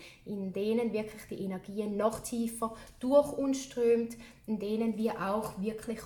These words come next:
oft, gerade in der aktuellen Zeit, für das kollektive Feld arbeiten, ganz wichtig, dass wir unsere eigenen Prozesse anschauen. Denn jedes Mal, wenn wir einen eigenen Prozess gegangen sind, können wir im kollektiven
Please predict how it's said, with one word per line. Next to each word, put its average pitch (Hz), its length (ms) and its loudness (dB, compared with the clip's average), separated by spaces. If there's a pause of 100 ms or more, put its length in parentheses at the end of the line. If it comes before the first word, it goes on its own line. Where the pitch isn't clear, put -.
oft, 254 480 0
gerade 208 460 0
in 233 120 0
der 208 120 0
aktuellen 202 560 -4
Zeit, 185 300 0 (300)
für 269 340 2
das 269 220 0
kollektive 226 640 0
Feld 185 440 -4
arbeiten, 175 680 -6
ganz 196 400 -4
wichtig, 208 440 -8 (400)
dass 208 340 0
wir 220 260 0
unsere 262 440 2
eigenen 208 400 0
Prozesse 180 640 -4
anschauen. 165 720 -2 (300)
Denn 226 200 4
jedes 294 360 0
Mal, 247 260 2
wenn 226 240 0
wir 240 200 0
einen 208 320 -4
eigenen 220 400 -2
Prozess 196 460 -4
gegangen 202 540 -2
sind, 214 280 -2 (280)
können 262 440 0
wir 240 160 2
im 226 120 2
kollektiven 214 1080 -4